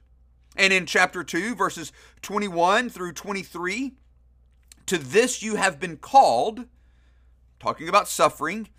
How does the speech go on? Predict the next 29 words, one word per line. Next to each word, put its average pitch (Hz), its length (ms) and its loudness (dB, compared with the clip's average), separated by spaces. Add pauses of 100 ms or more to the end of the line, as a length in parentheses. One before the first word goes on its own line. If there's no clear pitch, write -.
(320)
"because - 440 2
Christ 196 480 2
also 180 360 2
suffered 156 400 -4
for - 120 -16
you, 214 360 -4
leaving 185 440 -8
you 175 100 -6
an 165 100 -6
example 143 760 -4 (260)
so - 120 -10
that 185 160 -2
you 180 160 -6
might 175 260 2
follow 156 600 2
in 143 100 -6
his 131 180 -6
steps. - 920 -6 (1600)
He 127 80 -10
committed 156 400 -2
no 151 140 0
sin, 226 640 -2 (440)
neither 135 220 -6
was 143 120 -8
deceit 147 400 -10
found 175 280 -2
in 185 80 -10
his 175 100 -10
mouth." 190 540 -2